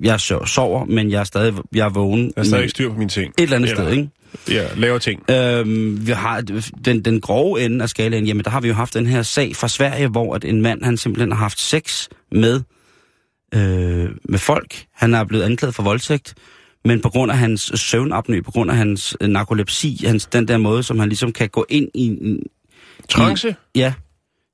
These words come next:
Speaker 1: Der er han jo altså blevet frikendt, og vi har faktisk også en sag fra Danmark, hvor at en mand blev frikendt, og fra, øh, hvad hedder det, hans, øh, anklagepunkterne frafaldt, på grund af, at han, øh, havde gjort det her i, i søvne. Så hende her, hun har selvfølgelig nok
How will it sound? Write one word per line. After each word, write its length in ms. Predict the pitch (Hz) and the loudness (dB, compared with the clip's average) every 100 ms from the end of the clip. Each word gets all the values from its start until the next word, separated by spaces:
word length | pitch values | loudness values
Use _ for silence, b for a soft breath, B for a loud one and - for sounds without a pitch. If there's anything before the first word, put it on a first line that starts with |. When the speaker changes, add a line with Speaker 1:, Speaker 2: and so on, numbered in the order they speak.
| - | -4
Speaker 1:
Der 60 | |
er 40 | 139 | 0
han 100 | 165 | 2
jo 60 | |
altså 160 | 127 113 | 0 0
blevet 140 | 120 | -2
frikendt, 320 | 110 135 143 - | -2 0 0 -2
og 120 | 127 | 0
vi 40 | |
har 220 | 123 123 | 0 0
faktisk 320 | - 131 131 123 | -2 -4 -2 -2
også 220 | 123 139 | 0 0
en 60 | |
sag 280 | 131 - 165 - - | -2 0 -2 -4 -6
fra 160 | - 117 | -6 -2
Danmark, 300 | - 117 180 180 | 2 2 2 0
hvor 220 | 117 101 | -4 -2
at 120 | 113 | -2
en 140 | - 104 | 2 2
mand 200 | 104 - | 2 0
blev 140 | 127 | -2
frikendt, 480 | 110 - 170 - - | 0 -2 0 -2 -4
og 160 | - 110 | -2 -2
fra, 260 | - 98 | 0 0
øh, 180 | - 98 | 0 -4
hvad 140 | 98 101 | 0 2
hedder 160 | 101 | 2
det, 260 | 98 104 87 | 4 2 2
hans, 300 | 95 101 - | 2 0 0
øh, 200 | 98 92 90 B B B B B B | 0 0 -4 B B B B B B
anklagepunkterne 560 | 113 123 165 147 123 113 | 0 2 2 2 2 0
frafaldt, 460 | - 107 - - - - | 0 -2 0 -4 -6 -4
på 80 | |
grund 260 | 123 127 120 - | 0 2 0 0
af, 180 | 117 - | 0 0
at 180 | 104 | -4
han, 340 | - 104 101 95 | 0 2 4 2
øh, 460 | 95 92 85 90 82 | 2 2 0 -2 0
havde 140 | 107 | 0
gjort 220 | 107 - - | 2 0 2
det 80 | 113 | 0
her 180 | 117 - | 0 0
i, 240 | 110 101 - | -2 -2 0
i 80 | 117 | -4
søvne. 460 | - 107 95 107 101 B B B B B | 2 2 2 0 -2 B B B B B
Så 140 | - | 2
hende 240 | 123 156 180 | 4 4 2
her, 100 | 139 | 2
hun 140 | 147 | 0
har 140 | 165 | 0
selvfølgelig 540 | 135 - - 135 151 151 | -4 -6 -2 0 0 0
nok 220 | 117 127 | -2 -2